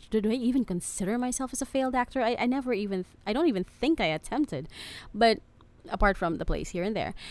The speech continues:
But, you know, a-, as, as a thespian at heart, it, it was so refreshing and so beautiful, and it was so touching to see representation happening on the big screen. When, when, you know, I was younger and I was actually sort of half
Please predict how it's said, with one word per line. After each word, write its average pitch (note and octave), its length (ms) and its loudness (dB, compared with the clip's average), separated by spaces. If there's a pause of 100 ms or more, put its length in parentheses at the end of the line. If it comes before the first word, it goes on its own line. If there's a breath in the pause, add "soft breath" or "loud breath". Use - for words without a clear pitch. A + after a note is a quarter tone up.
(220 loud breath)
But, B3 120 4
you D4 100 8
know, B3 140 8
a-, - 220 6
as, A#3+ 140 8
as G3+ 280 8
a G3 100 2
thespian G#3+ 600 4
at D3 100 0 (100)
heart, C#3+ 400 4 (440)
it, C4 140 8
it C#4+ 100 8
was B3+ 200 10
so C4 600 8
refreshing G3 640 2
and F3 140 -2
so G3+ 160 2
beautiful, F3 540 0
and E3+ 140 0
it E3+ 40 2
was E3+ 140 2
so A#3+ 220 2
touching F#3 460 -4
to D#3 80 -4
see F3+ 340 -8 (440 soft breath)
representation G3+ 760 2
happening F#3 540 0
on F3+ 100 0
the F3+ 80 -2
big E3+ 220 -2
screen. F3 400 2
When, B3 300 6 (140)
when, G#3 440 0
you A#3+ 100 -2
know, E3 220 -2
I F3 120 4
was G3+ 180 2
younger G3 320 2
and F3 140 0
I F#3+ 60 2
was E3+ 180 -2
actually F3 400 2
sort F3+ 220 -2
of E3 200 -2
half - 400 8